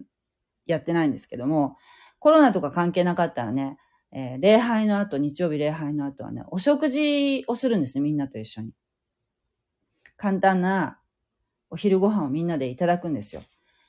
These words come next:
そうね、ちょっと、二百円とかね、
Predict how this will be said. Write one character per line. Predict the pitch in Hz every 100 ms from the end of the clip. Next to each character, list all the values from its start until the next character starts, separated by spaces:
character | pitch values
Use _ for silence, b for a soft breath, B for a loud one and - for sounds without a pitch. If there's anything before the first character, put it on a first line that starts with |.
| _ _ _
そ | - 135
う | 127
ね、 | 170 185 180
ち |
ょ | 185
っ |
と、 | 143 127 - _ _ _ _ - _ _ _ _ _
二 | 143 170
百 | 190 180
円 | 175 139
と |
か | 131
ね、 | 135 220 285